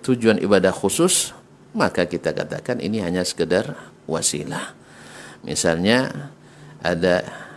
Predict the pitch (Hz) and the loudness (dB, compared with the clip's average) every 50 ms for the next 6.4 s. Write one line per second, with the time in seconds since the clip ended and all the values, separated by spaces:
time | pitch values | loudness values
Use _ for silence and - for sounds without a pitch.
0 | - - - - - 92 - - 92 90 85 82 - - 85 - - 85 - - | -20 -18 -12 -4 -2 -2 -2 0 0 0 0 0 0 -6 -10 -6 -6 -6 -4 -2
1 | - 107 135 135 127 131 - - - - - - - 104 - - 117 104 101 98 | 2 6 6 6 6 6 2 -4 -8 -8 -12 -8 -6 -2 2 4 6 6 6 6
2 | 95 92 - - 87 78 76 - 60 - - - - - - - - - - - | 4 4 0 0 -2 -2 -2 -4 -6 -6 -10 -14 -18 -20 -18 -18 -18 -20 -16 -4
3 | - 113 135 151 160 165 156 - - 117 98 92 - 131 131 123 110 98 95 87 | 2 4 6 6 6 4 0 -2 -2 0 0 4 4 4 4 6 4 2 2 2
4 | 78 87 82 82 - 113 117 147 147 - - - - - - - - - - - | 2 0 0 2 0 0 0 0 -2 -6 -10 -12 -18 -20 -20 -20 -20 -20 -20 -16
5 | - - 90 104 131 151 160 156 139 110 87 87 - 90 101 95 131 151 175 165 | -10 -2 2 4 4 6 6 6 6 6 4 4 2 0 2 4 4 4 4 4
6 | 123 101 - - - - - - | 2 0 0 -2 -6 -14 -18 -20